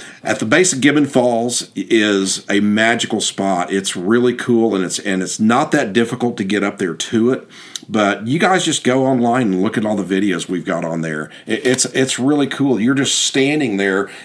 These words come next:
in front of Gibbon Falls. You're not taking a picture of Gibbon Falls, uh, from the platform up there with everybody else, like the other five hundred or thousand suckers.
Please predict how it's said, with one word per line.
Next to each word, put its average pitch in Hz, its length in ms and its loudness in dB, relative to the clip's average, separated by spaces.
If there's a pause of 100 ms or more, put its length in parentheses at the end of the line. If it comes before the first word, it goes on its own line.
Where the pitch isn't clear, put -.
in 110 140 -2
front 139 300 2
of 101 120 -2
Gibbon 123 320 2
Falls. 120 420 0
You're 156 100 4
not 160 160 0
taking 135 280 -2
a 87 80 -4
picture - 420 -2
of 90 100 -6
Gibbon 101 260 0
Falls, 110 340 -2 (260)
uh, 117 220 2
from 120 200 0
the 101 80 -2
platform 120 600 0
up 107 100 -2
there 113 140 0
with 107 100 0
everybody 107 400 0
else, 143 300 0
like 107 180 -4
the 120 80 2
other 123 160 0
five 113 320 0
hundred 104 240 -2
or 98 60 0
thousand - 420 0
suckers. 120 520 -2